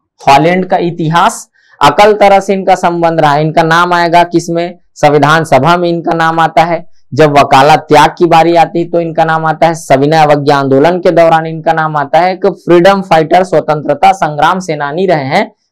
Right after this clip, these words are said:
बैरिस्टर छेदीलाल जी। तो देखिए अगर आप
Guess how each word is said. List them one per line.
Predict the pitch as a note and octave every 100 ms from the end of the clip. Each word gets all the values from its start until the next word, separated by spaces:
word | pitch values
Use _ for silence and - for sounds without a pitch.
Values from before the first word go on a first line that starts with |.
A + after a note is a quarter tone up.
| -
बैरिस्टर | B2+ D3+ D3+ - G#3
छेदीलाल | G#3 - D#3+ E3 E3 C#3+
जी। | C3 C3 - - - _ _ _ _ _ -
तो | C3+
देखिए | C3+ C#3+ F#3
अगर | F#3+ F#3+ F#3+
आप | F#3